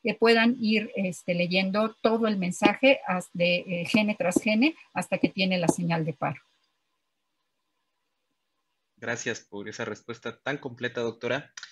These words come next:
Speaker 2: Inés Huerta nos pregunta que en el caso de los organismos que son poliploides, ¿qué tanto se complican los análisis bioinformáticos?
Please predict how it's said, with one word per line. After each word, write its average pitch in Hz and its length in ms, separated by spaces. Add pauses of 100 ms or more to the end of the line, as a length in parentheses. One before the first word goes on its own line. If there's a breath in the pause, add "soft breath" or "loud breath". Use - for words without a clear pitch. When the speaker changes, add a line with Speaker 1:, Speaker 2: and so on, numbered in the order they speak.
(680 loud breath)
Speaker 2:
Inés 147 300
Huerta 170 340
nos 135 180
pregunta 123 680 (320)
que 120 180
en 120 100
el 117 140
caso 165 300
de 165 80
los 120 180
organismos 113 560
que 113 100
son 123 380
poliploides, 127 960
¿qué 139 100
tanto 160 320
se 143 160
complican 131 560
los 113 180
análisis 113 480
bioinformáticos? 107 1040